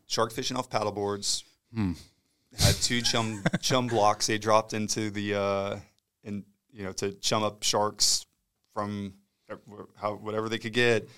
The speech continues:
Speaker 1: and literally brought in what Harry said, every shark within a two-mile radius, some bigger than their paddleboards. There was one that popped up,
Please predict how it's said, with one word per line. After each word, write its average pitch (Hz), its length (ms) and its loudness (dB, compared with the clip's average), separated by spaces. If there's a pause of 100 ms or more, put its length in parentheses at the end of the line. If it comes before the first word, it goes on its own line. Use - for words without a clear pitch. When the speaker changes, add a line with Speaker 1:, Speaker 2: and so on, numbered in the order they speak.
(460)
Speaker 1:
and 98 260 -4
literally 110 260 2
brought 104 340 2
in 104 160 -4
what 104 140 -4
Harry 104 280 -2
said, 104 220 -2
every 104 180 -2
shark 107 340 0
within 101 180 -8
a 95 40 -14
two-mile 98 400 -2
radius, 101 640 0
some 104 240 0
bigger 101 220 -4
than 101 120 -8
their 101 120 -8
paddleboards. 101 680 -2
There 110 100 -6
was 101 120 -6
one 104 260 -4
that 101 160 -6
popped 98 300 -2
up, 104 240 -4